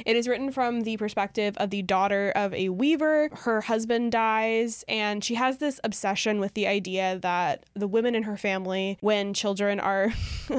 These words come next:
of, of age, I guess, when the youngest is five or six, turn into birds and fly away. It's set in the future on a farm, except it's not really a farm because conglomerates have bought all the farmland, so it's just kind of an old farmhouse. And the idea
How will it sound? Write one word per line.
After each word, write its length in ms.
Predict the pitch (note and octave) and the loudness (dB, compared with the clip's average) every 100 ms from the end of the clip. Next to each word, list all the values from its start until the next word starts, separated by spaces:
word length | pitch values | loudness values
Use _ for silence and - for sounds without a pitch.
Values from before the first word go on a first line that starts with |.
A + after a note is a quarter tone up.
| B3+ | 0
of, 160 | A#3+ A#3+ A3+ | 0 0 4
of 220 | A#3 A3+ | 4 4
age, 420 | A3 G#3+ G3 G#3 - | 4 4 4 0 0
I 120 | G#3+ | 0
guess, 340 | G#3+ G#3+ - | 2 0 -2
when 200 | G#3 G#3 | -2 0
the 120 | G#3+ G#3 | 2 2
youngest 440 | G#3+ B3 C4+ C4 | 4 4 2 4
is 200 | B3 - | 2 0
five 400 | - G#3+ G#3+ A#3 | -2 0 2 2
or 100 | B3 | 0
six, 640 | C4 C#4+ G#3+ A#3+ - - - | 0 2 2 0 -4 -6 -2
turn 320 | C4 B3 B3+ | 0 2 2
into 240 | A#3+ A3 | 0 0
birds 360 | G3 G3+ F#3+ - | 0 0 0 -2
and 180 | G3 G3 | -4 -2
fly 160 | F3 E3+ | -2 0
away. 360 | - - - | 0 -2 -2
It's 180 | A3 A3 | -2 -2
set 300 | - B3 - | 0 0 0
in 100 | A3+ | -2
the 80 | G#3 | -4
future 720 | - D#4 D4+ D4+ D4 C#4+ C#4+ A3 | 0 -2 0 2 4 4 2 0
on 240 | G#3 G#3 | -2 -2
a 160 | - G3 | -4 -6
farm, 720 | - A#3 A#3 A#3+ B3 B3 B3 | -2 0 2 2 4 2 2
except 240 | - - G3+ | 0 -4 -4
it's 120 | G3+ | -2
not 200 | G#3+ - | 0 2
really 180 | B3 B3+ | 4 4
a 80 | B3 | 2
farm 420 | C4 A#3+ B3 A#3+ | 0 0 0 0
because 400 | G#3 G3+ G#3 G3 | -2 -2 -4 -4
conglomerates 680 | - A3 G3 G3+ G3+ G3+ - | -4 -2 0 0 0 -4 -2
have 140 | G#3+ | -2
bought 240 | F#3+ F#3+ - | 0 0 0
all 160 | G#3 | 0
the 120 | G3+ G3+ | 0 0
farmland, 680 | G3 G3+ A3 A#3+ B3+ C4+ C4+ | 0 0 0 2 2 0 0
so 200 | - G3 | 2 0
it's 140 | G3 | 0
just 200 | G#3 - | -4 -4
kind 160 | G#3 G3 | -2 -2
of 40 | |
an 60 | F#3 | 0
old 240 | G3 F#3+ | -2 -2
farmhouse. 720 | G3 G3 F#3+ A#3 A4 - - A3 | -2 -2 -2 0 0 -2 -4 -2
And 580 | A3 G#3+ G#3+ G#3+ A3 | 2 2 2 0 -2
the 120 | G#3 B3 | 0 0
idea 160 | E4 | 4